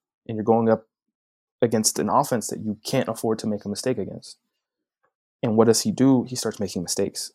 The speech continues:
And it's, it's the little things. And that's what happens when you get this deep into the playoffs. It's the smallest of mistakes that can avalanche and snowball into a point where you're, you're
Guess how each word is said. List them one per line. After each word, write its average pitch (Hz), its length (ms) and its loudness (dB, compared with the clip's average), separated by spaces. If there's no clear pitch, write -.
And 113 140 -2
it's, - 340 -4
it's - 180 0
the 120 120 4
little 160 200 6
things. - 340 -8
And 117 100 -4
that's 117 160 -4
what 104 140 2
happens 120 280 0
when 113 120 0
you 113 60 0
get 113 160 -2
this 113 140 -2
deep 120 280 0
into 127 140 0
the 107 80 0
playoffs. 131 500 -4
It's - 200 -2
the - 100 -4
smallest 117 680 4
of 113 160 -4
mistakes 113 640 -2
that 104 120 -4
can - 160 -14
avalanche 95 680 -6
and 107 120 -8
snowball 104 540 4
into 107 240 -6
a 92 60 -4
point 101 260 -2
where 101 120 -4
you're, 98 420 -4
you're 110 240 -2